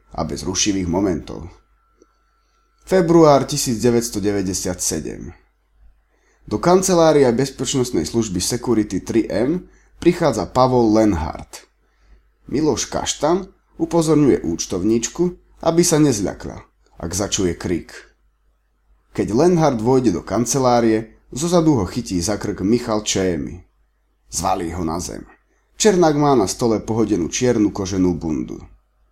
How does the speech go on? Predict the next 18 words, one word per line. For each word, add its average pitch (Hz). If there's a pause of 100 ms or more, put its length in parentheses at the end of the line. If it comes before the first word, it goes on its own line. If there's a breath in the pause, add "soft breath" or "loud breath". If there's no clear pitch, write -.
(640)
Vyťahne 117
spod 107
nej 104
pištoľ. 82 (720)
Lenharta 147
zložia 113
dva 160
výstrely. - (520)
Každá 90
guľka 131 (120)
má 143
však -
iný 78
priemer. 73 (720)
Mŕtvolu 180
zabalia 113
do -
koberca 113